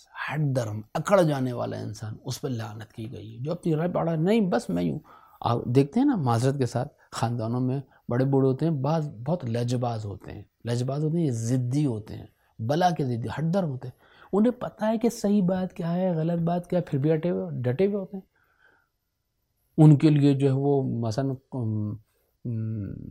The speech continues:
خاندان کی رسمیں جو ہیں، ان کے لیے خدا ہوتی ہیں، قرآن کی آیت ہوتی ہیں۔ لہذا آپ ان کو جتنا سمجھائیں، نہیں، ہمارے خاندان میں تو یہ ہوتا ہے، ہمارے خاندان میں نکاح نہیں ہوتا۔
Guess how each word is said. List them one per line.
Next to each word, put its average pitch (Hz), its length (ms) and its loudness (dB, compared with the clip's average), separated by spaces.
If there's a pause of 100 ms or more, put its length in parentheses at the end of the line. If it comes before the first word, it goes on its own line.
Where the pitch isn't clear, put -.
(880)
خاندان 147 640 6
کی 139 140 6
رسمیں 180 480 2
جو 160 160 2
ہیں، 147 80 2
ان 151 240 -2
کے 139 120 -4
لیے 135 140 -2
خدا 127 400 -2
ہوتی 127 360 -2
ہیں، 123 60 0
قرآن 117 360 -4
کی 117 100 -10
آیت 113 340 -12
ہوتی 117 320 -12
ہیں۔ 110 60 -18 (760)
لہذا 117 180 2
آپ 123 100 0
ان 127 120 2
کو 127 140 2
جتنا 143 440 2
سمجھائیں، 175 420 2
نہیں، 156 280 -2 (100)
ہمارے 202 300 4
خاندان 160 460 2
میں 160 100 2
تو 156 100 -4
یہ 120 100 -4
ہوتا - 320 -10
ہے، 131 40 -12 (640)
ہمارے 233 200 2
خاندان 185 460 0
میں 220 80 2
نکاح 185 340 2
نہیں 139 220 2
ہوتا۔ 107 260 -4